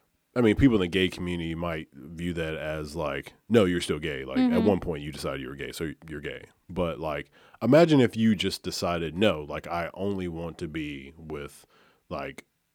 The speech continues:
Speaker 1: a different, the opposite sex or a different sex." Like, it's, that's a very, like, to most people, that would be a very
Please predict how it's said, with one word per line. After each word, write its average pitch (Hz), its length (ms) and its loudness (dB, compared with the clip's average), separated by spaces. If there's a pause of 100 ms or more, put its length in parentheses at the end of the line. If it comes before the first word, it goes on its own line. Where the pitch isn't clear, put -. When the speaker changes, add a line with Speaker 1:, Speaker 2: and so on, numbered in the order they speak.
(120)
Speaker 1:
a 98 80 -4
different, 87 420 -4
the 87 80 0
opposite 80 460 -4
sex - 320 -6
or 73 100 -6
a 78 40 -6
different 78 260 -8
sex." - 260 -10
Like, 71 300 -6
it's, 95 300 -2 (1800)
that's 127 440 6
a 98 100 2
very, 110 840 6
like, 92 220 -2
to 123 100 2
most 139 300 8
people, 113 560 4
that 95 220 4
would 85 160 -2
be 85 320 -4
a 82 120 -8
very 85 640 0